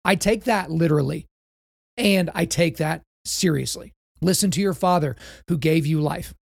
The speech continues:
Okay, so that doesn't mean that you should, uh, do that blindly. That doesn't mean,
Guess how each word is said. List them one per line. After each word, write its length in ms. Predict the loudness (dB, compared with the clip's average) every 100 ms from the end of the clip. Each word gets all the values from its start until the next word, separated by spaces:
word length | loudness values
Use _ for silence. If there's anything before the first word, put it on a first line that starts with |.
| _
Okay, 240 | 0 0 0 -6 -12
so 300 | 0 0 0 -6 _
that 220 | 0 2
doesn't 280 | 2 0 0
mean 340 | 0 2 2
that 220 | 0 -2 -2
you 140 | -2
should, 400 | 2 2 2 -6 -6 0
uh, 140 | 0
do 320 | 0 0 2
that 180 | 2 0
blindly. 560 | 0 2 2 4 4 4
That 160 | 4
doesn't 300 | 4 2 0
mean, 280 | 2 2